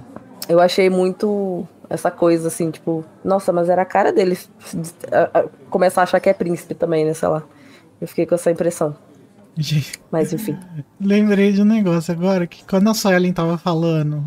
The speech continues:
Speaker 2: no áudio que o Voldemort nasceu homem, eu lembrei daquele surto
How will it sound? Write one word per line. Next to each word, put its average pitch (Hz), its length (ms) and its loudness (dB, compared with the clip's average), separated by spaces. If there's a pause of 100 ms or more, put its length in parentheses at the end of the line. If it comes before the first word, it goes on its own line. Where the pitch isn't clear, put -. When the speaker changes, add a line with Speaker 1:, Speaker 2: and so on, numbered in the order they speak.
Speaker 2:
no 160 100 0
áudio 147 340 0
que - 200 -2
o 156 400 2
Voldemort 160 480 2
nasceu 151 380 0
homem, 156 480 2 (260)
eu 175 60 0
lembrei 175 360 4
daquele 180 360 2
surto 190 640 0